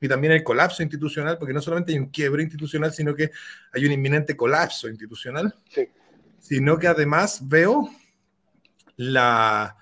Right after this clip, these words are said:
Speaker 1: la extinción del chileno como, digamos, como, como especie,
Speaker 2: Como, como
Speaker 1: por decirlo de
Speaker 2: concepto.
Speaker 1: alguna manera, como especie biológica.
Speaker 2: Claro.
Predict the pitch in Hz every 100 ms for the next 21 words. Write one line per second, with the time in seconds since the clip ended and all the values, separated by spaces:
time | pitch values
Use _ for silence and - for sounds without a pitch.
0 | - - - _ 113 120 - 139 135 165
1 | 180 175 170 - 151 156 175 175 147 143
2 | 123 113 _ _ _ _ 110 135 147 143
3 | - 127 127 127 135 131 - 170 - -
4 | - 147 135 127 123 120 117 127 156 131
5 | 127 127 123 - 107 101 _ _ - _
6 | _ _ _ - 123 127 - 156 156 147
7 | 131 127 147 - 107 - - _ _ _
8 | _ _ _ _ _ _ - -